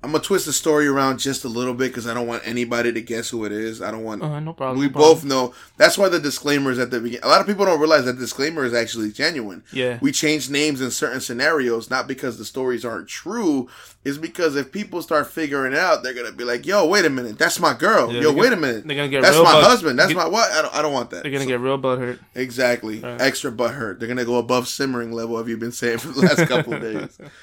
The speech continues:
Speaker 1: So basically, long story short, me and Shorty had a real simple understanding. We weren't together. We were just,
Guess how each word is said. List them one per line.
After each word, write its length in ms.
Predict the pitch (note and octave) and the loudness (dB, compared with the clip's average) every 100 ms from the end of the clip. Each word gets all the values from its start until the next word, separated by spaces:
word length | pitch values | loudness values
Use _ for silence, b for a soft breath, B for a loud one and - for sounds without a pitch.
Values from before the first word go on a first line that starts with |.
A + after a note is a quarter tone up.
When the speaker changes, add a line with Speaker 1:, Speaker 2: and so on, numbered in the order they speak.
| B B B B | B B B B
Speaker 1:
So 220 | - D#3 | 0 0
basically, 640 | C#3+ F3+ A3+ F#3+ E3+ D#3 | 2 2 2 0 -4 -4
long 280 | C#3 C#3+ C#3+ | 0 0 0
story 280 | D3 D#3 C#3 | -2 -6 -6
short, 320 | C3 B2 A#2+ | -4 -4 -2
me 140 | B2 C#3+ | -4 -6
and 60 | C3+ | -6
Shorty 260 | C3+ B2 | -4 -4
had 180 | B2 A#2 | -4 -6
a 40 | |
real 260 | G#2+ A#2+ B2+ | -2 -2 -2
simple 380 | B2+ B2+ A#2 A2 | -4 -8 -8 -8
understanding. 540 | A2+ G#2+ F#2 F2 G2+ | -8 -12 -14 -14 -14
We 60 | G2+ | -12
weren't 260 | G#2 A#2 | -10 -12
together. 380 | - A2+ A2+ A2 | -10 -8 -8 -6
We 100 | G#2+ | -6
were 100 | G#2+ | -8
just, 240 | A2 A2 | -10 -12